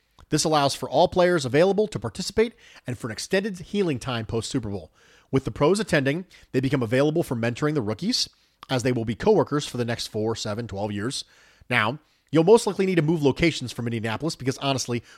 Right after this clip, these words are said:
who vacations in Indy in March? This will bring the financial gain to the Combine that the league desires and creates a new opportunity to bring excitement and relevance to the Pro Bowl. I have food analogies for this idea. The first is going to a five-star restaurant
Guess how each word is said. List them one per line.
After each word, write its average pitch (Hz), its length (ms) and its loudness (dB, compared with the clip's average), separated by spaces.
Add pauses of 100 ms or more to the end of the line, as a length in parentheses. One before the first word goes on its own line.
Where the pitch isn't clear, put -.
who 151 120 2
vacations 117 540 -2
in 110 100 -8
Indy 101 280 -10
in 90 80 -10
March? 123 420 -4 (380)
This 139 120 -4
will 180 80 6
bring 170 180 0
the 151 60 0
financial 147 480 -2
gain 123 260 -4
to 120 60 -8
the 107 80 -14
Combine 110 460 -6
that 107 60 -14
the 110 80 -10
league 110 200 -6
desires 135 480 -2 (300)
and 202 180 0
creates 202 300 -2
a 165 40 -4
new 156 140 2
opportunity 123 520 -2
to 120 100 -14
bring 117 160 -6
excitement 127 420 -4
and 131 140 -8
relevance 104 300 -8
to - 60 -12
the 117 60 -8
Pro 156 160 2
Bowl. 101 240 -6 (540)
I 131 120 0
have 139 100 -2
food 226 240 -2
analogies 127 520 -2
for - 100 -12
this 113 140 -4
idea. 110 360 -4 (480)
The 123 100 -4
first 247 300 2
is 143 80 -4
going 156 180 2
to 139 100 2
a 123 40 2
five-star 143 520 -2
restaurant 117 460 -2